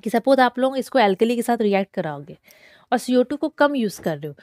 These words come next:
जब इसको कम यूज़ करोगे तो आप लोगों को मिलेगा एन ए टू सी ओ थ्री। क्लियर? लेकिन अगर आप लोग ज़्यादा यूज़ कर रहे हो, सी ओ टू अगर ज़्यादा यूज़ कर रहे हो, वही रिएक्शन कर रहे हो,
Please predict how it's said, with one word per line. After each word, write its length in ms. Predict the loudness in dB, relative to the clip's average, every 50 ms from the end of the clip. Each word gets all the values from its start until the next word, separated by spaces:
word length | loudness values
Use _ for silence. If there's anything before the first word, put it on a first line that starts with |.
| _ _ _ -4
जब 120 | -2 -2 -2
इसको 160 | -2 -6 -4
कम 280 | -2 0 0 0 0
यूज़ 220 | -2 -4 -4 -2 0
करोगे 300 | 0 2 2 2 0 0
तो 100 | 0 0
आप 160 | 0 0 -2
लोगों 140 | -6 -6 -4
को 80 | -2
मिलेगा 340 | -2 0 0 0 0 0 0
एन 220 | 0 0 -2 -2 -2
ए 80 | -2
टू 160 | -2 -2 -4
सी 200 | -4 -2 -4 -4
ओ 80 | -4 -6
थ्री। 200 | -8 -12 -16 -16 -16 _ _ _ _ _ _ _ -8 -4
क्लियर? 260 | 0 2 2 2 2 -2 -12 -20 -20 _ 2 2
लेकिन 200 | 2 4 4 6
अगर 160 | 6 8 8
आप 140 | 8 6 4
लोग 160 | 2 2 4
ज़्यादा 320 | 4 6 6 6 6 6
यूज़ 300 | 6 6 4 0 -2 -2
कर 180 | -2 -2 -2 -2
रहे 80 | -4
हो, 60 | -8 -8
सी 180 | -4 0 0
ओ 80 | 2 2
टू 140 | 2 2 2
अगर 220 | 2 4 2 2
ज़्यादा 300 | 2 2 2 4 4 4
यूज़ 300 | 4 4 2 0 -4 -4
कर 180 | -4 -4 -4 -2
रहे 140 | -2 -2
हो, 220 | 0 2 2 2 2
वही 260 | 2 -2 -2 -2 0
रिएक्शन 480 | 0 2 2 0 0 -2 -6 -6 -4 -4
कर 180 | -2 -4 -4
रहे 120 | -4 -4 -4
हो, 200 | -2 -2 -2